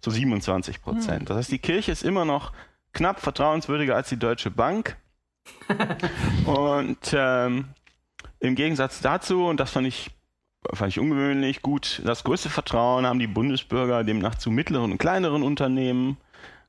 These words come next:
Speaker 1: ähm, mit einundachtzig Prozent, gefolgt von der Polizei, dreiundsiebzig Prozent, und, äh, fünfundsechzig Prozent der Leute denken, dass die Gerichte in Deutschland gut funktionieren.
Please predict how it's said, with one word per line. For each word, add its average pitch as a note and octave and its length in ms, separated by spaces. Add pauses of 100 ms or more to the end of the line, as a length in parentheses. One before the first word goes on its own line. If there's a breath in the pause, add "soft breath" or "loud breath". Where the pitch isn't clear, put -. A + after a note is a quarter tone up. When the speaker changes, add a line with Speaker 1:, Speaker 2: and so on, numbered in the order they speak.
Speaker 1:
ähm, A2+ 540 (100)
mit G#2+ 140
einundachtzig C3 580
Prozent, A#2 480
gefolgt C#3 300
von B2+ 140
der G#2 80
Polizei, C#3+ 720
dreiundsiebzig B2+ 680
Prozent, A2 520
und, G#2+ 180
äh, G2 380 (500)
fünfundsechzig B2 600
Prozent A2+ 320
der G#2 80
Leute G#2 260
denken, G#2 320
dass G2+ 140
die G2+ 100
Gerichte G#2+ 320
in F#2+ 80
Deutschland F#2 380
gut F#2+ 200
funktionieren. - 680